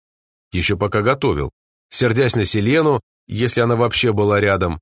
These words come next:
за то, что она мало ему готовила, зато радостно рассказывала о своей работе, хотя на самом деле он был раздражен из-за голода и страха перед возникшей перед ним ситуацией, перед этим притворством, будто между ними все хорошо.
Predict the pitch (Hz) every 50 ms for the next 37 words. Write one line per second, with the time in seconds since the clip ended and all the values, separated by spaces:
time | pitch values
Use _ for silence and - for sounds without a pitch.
0 | _ _ - - 98 123 127 127 190 185 - - 160 151 143 139 127 113 120 135
1 | 143 143 139 131 127 120 110 104 95 82 - 90 80 73 73 69 69 69 - -
2 | _ _ - 101 113 151 156 233 247 247 220 - - _ - 127 156 202 220 208
3 | 190 - - 139 120 120 110 - - 175 180 160 160 143 123 120 110 - - 117
4 | 123 156 185 180 151 120 92 87 85 80 - - - - - _ _ _ _ _
5 | _ _ _ - 98 92 113 117 117 117 - 175 196 190 165 131 117 107 156 180
6 | 160 135 117 107 110 131 147 139 123 120 110 113 120 120 110 104 147 156 143 135
7 | 120 101 101 113 104 101 127 143 139 127 107 98 104 101 95 - - 127 120 107
8 | - 104 87 - 107 101 104 101 107 113 110 92 120 110 92 - - 92 78 104
9 | 101 104 101 98 95 85 78 - 92 - - 131 160 175 151 - - - 80 69
10 | - - _ _ _ _ _ _ _ _ - 110 110 113 120 120 143 139 135 -
11 | 139 127 120 - 127 127 123 - - 120 143 170 185 170 - - - 98 82 67
12 | 67 - _ _ _ _ _ _ _ - 92 98 139 160 151 - - 143 143 131
13 | 131 135 120 104 107 120 123 139 147 147 139 135 127 117 98 - _ _ _ _
14 | - - - 117 104 - 110 104 110 113 110 - - 82 78